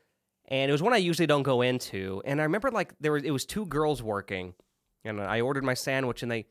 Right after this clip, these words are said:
they were talking to each other, and they were kinda talking quietly, and I was minding my own business, just standing there as they were making their stuff. And then one of them kinda giggled and looked back up at me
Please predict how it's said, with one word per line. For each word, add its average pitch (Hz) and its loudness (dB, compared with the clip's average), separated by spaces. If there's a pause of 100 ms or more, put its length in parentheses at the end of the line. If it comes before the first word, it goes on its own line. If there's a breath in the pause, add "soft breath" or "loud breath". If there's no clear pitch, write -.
(280)
they 165 0
were 160 2
talking 180 2
to 175 4
each - -2
other, 170 4
and 165 4
they 147 4
were 135 2
kinda 170 0
talking 156 -4
quietly, 135 2
and 160 0
I 202 0
was 214 -2
minding 156 2
my 135 2
own 131 2
business, 117 -2
just 120 -6
standing 113 -2
there 113 0
as 98 -6
they 113 -4
were 107 -2
making 107 -6
their 104 -6
stuff. 107 -8 (440)
And 156 -4
then 165 2
one 175 4
of 196 -2
them 196 -2
kinda 160 0
giggled 143 0
and 120 0
looked - 0
back 147 0
up 170 0
at 110 -6
me - -8